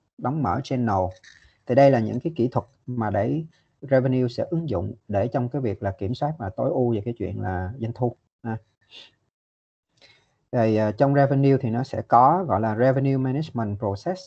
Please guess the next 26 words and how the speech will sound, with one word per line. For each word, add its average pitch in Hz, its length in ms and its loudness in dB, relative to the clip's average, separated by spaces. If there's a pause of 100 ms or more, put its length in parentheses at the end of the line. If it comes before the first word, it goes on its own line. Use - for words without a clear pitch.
(680)
tức 170 120 2
là, 104 360 2 (500)
à, 107 180 -2
một 107 280 0
cái 180 120 2
quy 151 280 4
trình 117 220 4
để 117 80 0
anh 143 120 -2
chị 110 140 -2
triển 110 280 -4
khai 143 260 -2
một 127 120 -4
cái 139 120 -2
chiến 175 160 2
lược 107 180 -2
revenue 127 400 -2
nào 107 120 -2
đó. 101 260 -2 (840)
Thì 120 100 -2
để 110 160 4
chi-, - 300 -10
để 110 220 2
triển 135 240 -2
khai 139 300 0
á, 165 120 -2